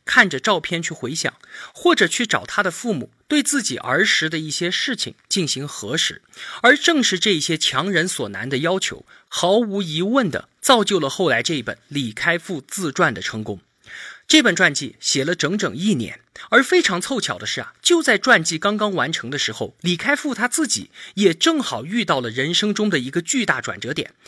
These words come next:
他从谷歌中国辞职，创立了创新工厂。与此同时，《世界因你不同》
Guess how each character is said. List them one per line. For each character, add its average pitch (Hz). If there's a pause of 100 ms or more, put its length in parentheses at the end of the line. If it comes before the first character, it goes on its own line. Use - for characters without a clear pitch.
(280)
他 233
从 294
谷 165
歌 196
中 240
国 151
辞 165
职， 117 (100)
创 196
立 156
了 107
创 -
新 160
工 190
厂。 - (380)
与 240
此 285
同 160
时， 127 (120)
《世 254
界 190
因 226
你 147
不 165
同》 117